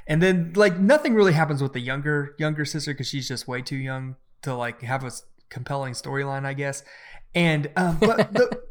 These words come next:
Speaker 1: I was watching, I was like, "God," the period thing was really throwing me off 'cause it was just really weird that it was just so, like, focused and, like,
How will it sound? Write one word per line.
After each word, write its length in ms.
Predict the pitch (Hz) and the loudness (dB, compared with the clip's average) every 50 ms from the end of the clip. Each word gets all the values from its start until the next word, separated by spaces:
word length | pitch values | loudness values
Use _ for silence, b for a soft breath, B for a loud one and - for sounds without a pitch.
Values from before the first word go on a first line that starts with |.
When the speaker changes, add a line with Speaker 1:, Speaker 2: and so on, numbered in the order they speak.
| - - | -6 0
Speaker 1:
I 80 | 196 214 | 2 4
was 180 | 226 220 226 | 4 4 4
watching, 300 | 254 277 294 285 - 254 | 2 2 2 0 -2 -4
I 20 | 233 | -4
was 60 | 208 | -4
like, 160 | 180 165 - - | -6 -8 -6 -4
"God," 280 | 180 - - 196 170 B B B B | -2 -2 -2 -4 -6 B B B B
the 140 | - 185 170 | 2 2 2
period 580 | 175 - - - 311 330 320 311 226 165 139 - | 2 -2 -4 -2 0 0 2 2 2 0 0 0
thing 160 | 156 151 143 | -2 -2 -2
was 160 | 139 127 123 | -4 -6 -6
really 480 | 135 131 139 160 180 196 185 170 156 147 | -6 -4 -2 0 4 4 4 4 4 2
throwing 300 | 151 160 143 131 131 127 | 2 -2 -2 -2 -2 -2
me 80 | 127 | -2
off 160 | 123 113 - - | -4 -4 -4 -4
'cause 120 | 151 143 | -4 -2
it 60 | 156 | -2
was 120 | 160 151 143 | -2 -2 -2
just 160 | 170 156 147 | -2 -2 -2
really 320 | 156 170 202 214 208 196 | -2 0 0 2 2 0
weird 320 | 160 151 156 156 151 143 135 | 0 2 2 2 2 2 0
that 120 | 143 135 | -2 -4
it 120 | 135 127 131 | -4 -4 -4
was 160 | 131 120 - | -6 -6 -6
just 240 | - 139 120 - - - - - | -6 -4 -4 -2 -2 -2 -2 -2
so, 320 | - 151 147 147 147 147 | 0 0 2 2 2 2
like, 260 | 143 139 131 127 123 | 2 0 -2 -4 -6
focused 720 | - - - - 143 156 160 135 - 143 135 127 - - | -8 -10 -4 -2 -2 -2 -2 -2 -2 -4 -4 -4 -4 -4
and, 160 | 143 123 127 123 | -4 -4 -4 -4
like, 320 | 120 117 117 117 - | -4 -4 -6 -6 -10